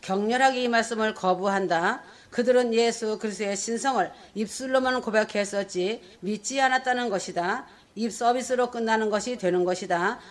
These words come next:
사람에게 하는 말도 그렇게 하지 않으려니와, 어찌 예수 그리스도에 대하여 입술의 고백으로, 입술의 서비스로 고백을 할 수 있다는 말인가다. 통탄할 일이다. 가르치는 목회자나 듣는 교인들이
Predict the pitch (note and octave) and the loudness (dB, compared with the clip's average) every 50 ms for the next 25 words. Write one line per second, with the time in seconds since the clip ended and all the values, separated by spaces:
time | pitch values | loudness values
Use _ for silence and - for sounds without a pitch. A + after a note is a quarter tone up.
0 | - - - - - - A3 A3+ A3 A3 A3 A3 G3+ G#3+ G#3+ G#3 - A3+ G#3+ G#3 | -20 -20 -14 -6 -2 0 2 2 2 2 0 0 0 -2 -2 -2 -2 -4 -4 -4
1 | G#3 G3+ G3+ G3 G3 F#3+ F#3+ G3 F#3+ F#3+ - G#3 G#3+ G#3+ - A#3 A3+ - A3+ A#3 | 0 2 4 4 4 2 0 -2 -4 -4 -4 -6 -6 -4 -4 -4 -2 -2 -2 -2
2 | A3+ A#3 A3+ E3+ F#3+ G#3 G#3 G#3 A3 G3+ F#3 F3+ E3+ E3+ E3+ G3+ B3 - - - | 0 0 0 0 2 0 0 0 0 2 2 2 0 0 0 -2 -2 -4 -8 -18
3 | - - - - A#3+ A#3 A#3 - A#3 A#3+ A#3 A3 A3 A3 A3 G#3+ - G#3+ G#3+ G#3 | -20 -10 0 2 2 2 2 0 -4 -2 0 2 2 2 0 0 -2 -4 -4 -2
4 | G#3 A3+ G#3 G#3 G#3 G#3 G3 G3+ G3 G3 G3 G3 G3 G3+ G#3+ A3+ G3+ F#3 F#3+ A3 | -2 -2 -4 -4 -6 -6 -6 -4 -2 -2 -2 -2 -2 -2 0 0 0 0 0 -2
5 | - - - - - - A3+ A#3+ A#3 - A#3+ A3+ A3 G#3+ G#3 - A3 F#3 G#3 G#3 | -2 -6 -12 -20 -8 -4 -4 -4 -4 -2 -2 0 0 0 0 0 -2 0 0 0
6 | G3 G3+ F#3+ F#3+ G3 A#3+ D4 - - - - - A3 A#3+ A3+ - B3+ A#3+ A#3 A#3 | 2 2 2 4 4 2 0 -2 -8 -18 -8 -4 -2 -2 -2 -2 0 2 2 2
7 | A3+ - B3 C4 B3+ C4 B3 - B3+ A#3+ B3 A#3 A#3+ G#3+ G3 G#3 G3+ G#3 G3 - | 2 2 2 2 2 0 -2 -2 0 0 0 0 0 -2 -2 -2 -2 -2 -2 0
8 | G3 G3 G3 - G3+ F#3+ - G#3 G#3+ A3+ A#3+ B3 - F3 F3+ F3 F3 F3+ F3+ F#3 | -2 -2 -2 -4 -8 -6 -4 -2 -2 -2 -4 -4 -4 -2 -2 0 0 0 0 2
9 | F#3+ F#3 F3+ F3 F3+ G#3+ C4+ - - - - - _ - - - - B3+ C4 A#3+ | 2 2 2 2 2 0 -2 -2 -8 -18 -20 -20 _ -20 -20 -8 -4 -4 -2 -2
10 | - C4+ C4 B3+ B3+ B3 A3 F#3+ F#3 F#3 F3 F3+ E3+ F3 G#3 B3 - - - - | 0 2 4 4 4 4 2 2 0 2 2 2 2 2 0 -2 -2 -8 -18 -20
11 | - _ - - G#3 A3+ B3 B3+ B3 - C4+ B3+ B3+ B3 A#3+ A#3+ A#3+ - C4 B3 | -20 _ -4 0 2 2 2 2 0 0 -2 0 0 0 0 0 0 0 0 2
12 | A#3+ A#3+ A3 F3+ D3+ - - - - - _ - B3 B3 B3+ C4 C4+ C4+ C4 A#3+ | 2 2 2 2 0 -4 -6 -14 -20 -20 _ -2 0 2 2 2 2 0 0 2
13 | B3+ A#3+ A#3 G#3+ G3+ F3+ F#3 G3+ A#3 C4 | 4 4 4 4 2 2 0 0 0 -4